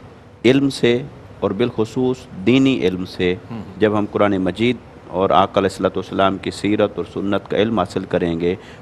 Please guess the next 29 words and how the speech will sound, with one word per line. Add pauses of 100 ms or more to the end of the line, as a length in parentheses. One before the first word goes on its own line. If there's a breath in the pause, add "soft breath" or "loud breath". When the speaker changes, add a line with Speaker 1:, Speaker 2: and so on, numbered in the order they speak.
(100)
Speaker 1:
उससे
हासिल
होगा। (560 loud breath)
ये
जो (280)
जुल्म
की
मुख्तलिफ़
शक्लें (400)
हमारे
कौल
में,
हमारे
फ़ेल
में,
हमारे
उठने
बैठने
में,
किरदार
में,
Speaker 2:
हम्म।
Speaker 1:
घर
के
माहौल
में,
मुआशरती
माहौल
में,